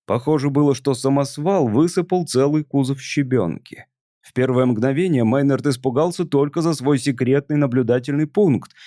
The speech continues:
Сейчас его обнаружат и все узнают о его ночной деятельности.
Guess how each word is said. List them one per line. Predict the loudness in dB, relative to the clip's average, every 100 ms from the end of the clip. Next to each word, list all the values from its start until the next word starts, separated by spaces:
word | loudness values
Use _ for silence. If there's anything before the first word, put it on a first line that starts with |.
| -20 -2
Сейчас | -2 2 0 0 -2
его | 0 0
обнаружат | 0 0 0 0 0 0
и | -2
все | -2 -2
узнают | -2 0 2 2 2
о | 0
его | 2 0
ночной | -2 -2 0 0
деятельности. | 2 0 -2 -10 -14 -16 -18 -20